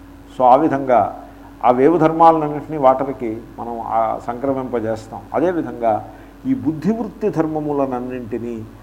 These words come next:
మనము ఆత్మయందు ఆ నిర్విశేష జ్ఞానమునందు సంక్రమింపజేస్తున్నాము. ఈ బుద్ధి కూడా ఎలా ప్రవర్తిస్తుందంటే, అది ఉపాధి. అది ఆ ఉపాధి యొక్క లక్షణం మీకు వివరించి చెప్పాను. ఈ బుద్ధి ఏం చేస్తుందో తెలుసునండి,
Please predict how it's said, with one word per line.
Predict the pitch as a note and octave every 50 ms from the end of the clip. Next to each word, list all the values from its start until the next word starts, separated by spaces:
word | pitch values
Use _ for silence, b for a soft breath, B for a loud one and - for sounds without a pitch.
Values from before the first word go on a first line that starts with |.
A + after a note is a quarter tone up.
| B B B - - -
మనము | A#2 B2 C3+ D3 D3 C3
ఆత్మయందు | A#2 B2 - - C3+ B2+ A#2+ A#2 A2+ A2+ A#2+ C3 -
ఆ | - A#2+ A#2 A2+
నిర్విశేష | A2+ A#2 A#2+ C3 D3 - C#3+ C3+ B2 -
జ్ఞానమునందు | B2+ A2+ G#2+ G#2+ A2+ A#2+ A#2+ A#2 A2+ A2+ A2 A2 A2+ B2 C3+
సంక్రమింపజేస్తున్నాము. | - - A2+ A#2+ A#2 - - B2+ B2 B2+ B2 B2 G#2+ B2 A2 A2+ A#2 G#2+ G#2+ - - - G#2+ G2+ F#2+ F#2 F#2 F#2+ F#2+ G#2 G2+ G2 F#2+ - B B B B B B B B C3+
ఈ | C#3+
బుద్ధి | C#3 C#3 D#3+ D#3 D#3+ G3
కూడా | F#3+ G#3 G3 F#3+ F#3
ఎలా | F3+ F3+ F3+
ప్రవర్తిస్తుందంటే, | F3+ F3+ E3 E3+ E3+ D3+ - - D#3+ - - - D#3 D3 C#3+ B2 A2+ G2+ A2+ B2 C#3+ F3 G3 F#3 C3+ - B B B B B B B
అది | C3+ D#3+
ఉపాధి. | E3+ C#3+ A#2 - G3+ G3+ F#3+ - G#2+ A2+ A2 - -
అది | B2 C#3 D3+
ఆ | D3 D3+ C#3+
ఉపాధి | C3+ C3 C3 - F#3 F#3 - E3
యొక్క | F3+ F3+ F3+
లక్షణం | D#3+ D3 - - D#3 D#3+ D#3+
మీకు | D#3 D3 C3 C3+
వివరించి | B2+ B2+ B2+ C3 B2+ A2+ A2 G#2+
చెప్పాను. | G#2+ G#2 - G2 F#2 - - - C3+
ఈ |
బుద్ధి | B2+ A#2+ C3 C#3 C#3 D#3+
ఏం | F#3+ F#3+
చేస్తుందో | F#3+ F#3+ F#3 - - F#3+ F#3 F#3
తెలుసునండి, | F3 F3 E3+ D#3+ - F3 F3 E3+ E3+ D#3+ E3+ G3+